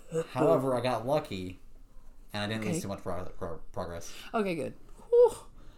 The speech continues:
Speaker 2: That would make me so mad. <laughs> Or worse,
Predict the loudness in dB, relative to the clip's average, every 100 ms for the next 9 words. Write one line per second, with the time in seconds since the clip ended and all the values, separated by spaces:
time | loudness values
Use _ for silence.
0 | -16 -16 -14 -6 0 4 4 4 4 4
1 | 4 0 -2 -12 -14 -14 0 12 12 12
2 | 0 -16 -12 -10 -8 -8 -8 4 12 12
3 | 12 12 10 8